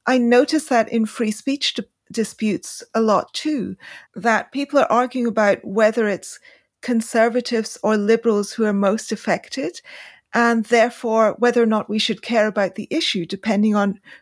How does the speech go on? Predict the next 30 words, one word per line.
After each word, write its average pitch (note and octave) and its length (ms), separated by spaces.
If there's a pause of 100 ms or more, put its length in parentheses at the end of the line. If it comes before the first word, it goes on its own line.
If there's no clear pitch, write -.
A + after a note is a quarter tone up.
who A#3 260
we A3 120
think G#3+ 260
is A#3 160
most G#3 300
affected A#3+ 560
by F3 220
it. - 300 (800)
And A#3+ 120
that C4+ 160
just D#4+ 220
seems C#4+ 260
like A3 180
a G3+ 40
distraction G#3 680
to - 140
me. F3+ 280 (440)
I - 80
mean, A#3+ 200
as C4 340
you B3 200
stress, A#3 640 (800)
it's C4 240
important B3 580
to A3+ 320
protect - 680 (100)
everyone's B3 540
freedom A#3 320
of A3 120
expression G#3+ 600